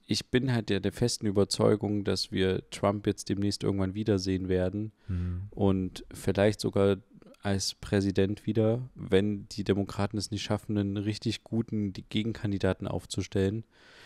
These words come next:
Speaker 1: Ich weiß nicht, ob es Joe, Joe Biden nochmal wird. Vermutlich wird er
Speaker 2: Glaube
Speaker 1: sich
Speaker 2: nicht.
Speaker 1: nochmal wieder wählen lassen, wenn er es gesundheitlich schafft. Aber ich glaube, dass, äh, vier Jahre sind auch, also es sind ja noch zwei Jahre bis zur nächsten Wahl, aber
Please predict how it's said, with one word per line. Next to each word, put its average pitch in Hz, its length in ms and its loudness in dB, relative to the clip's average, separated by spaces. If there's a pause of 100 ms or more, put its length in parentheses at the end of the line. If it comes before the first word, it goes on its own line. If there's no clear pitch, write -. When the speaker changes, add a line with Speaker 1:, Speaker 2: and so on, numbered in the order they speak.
(140)
Speaker 1:
Ich - 100 -4
weiß 101 140 6
nicht, 110 160 6
ob 98 100 6
es 101 160 0
Joe, 98 220 4 (160)
Joe 98 160 4
Biden 101 300 6
nochmal 95 320 0
wird. 113 400 2 (360)
Vermutlich 104 760 -4
wird 101 80 2
er - 20 2
Speaker 2:
Glaube 98 140 2
Speaker 1:
sich 95 140 -2
Speaker 2:
nicht. 92 40 -6
Speaker 1:
nochmal 98 380 2
wieder 113 260 6
wählen 107 220 4
lassen, 104 340 2
wenn 101 140 2
er 98 180 0
es 92 220 -4 (200)
gesundheitlich 113 640 -2
schafft. - 340 -2
Aber 87 160 -4
ich 92 160 -8
glaube, 98 280 -2
dass, - 280 -4
äh, 98 320 -8
vier 110 280 2
Jahre 98 260 4
sind 98 180 -2
auch, 95 220 -6
also 90 200 -2
es 87 120 -2
sind 101 140 -4
ja 107 100 2
noch 95 180 -2
zwei 92 280 0
Jahre 95 260 2
bis 95 180 -6
zur - 120 -4
nächsten 95 280 -6
Wahl, 95 220 0
aber 90 320 0